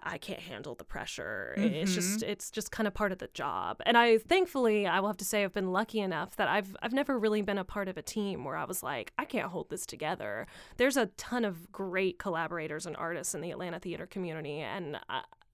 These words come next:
Speaker 1: every single show I've worked on, I've never been like, "Oh God," you know? It,
Speaker 2: Yeah.
Speaker 1: it's really easy to work with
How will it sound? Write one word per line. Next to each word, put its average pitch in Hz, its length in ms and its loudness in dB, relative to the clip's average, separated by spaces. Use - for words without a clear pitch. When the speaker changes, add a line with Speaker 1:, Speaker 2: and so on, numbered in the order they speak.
Speaker 1:
every 220 240 2
single 180 260 -2
show 180 160 -2
I've 175 140 -2
worked 165 300 -4
on, 117 420 -4
I've 185 280 -2
never 175 460 -4
been 165 220 -6
like, 110 440 -4
"Oh 214 120 -2
God," - 340 -2
you 208 160 0
know? 190 400 2
It, 185 40 8
Speaker 2:
Yeah. 185 340 4
Speaker 1:
it's - 160 0
really 220 360 2
easy 185 360 -2
to 175 100 -2
work 170 300 -6
with 180 240 -2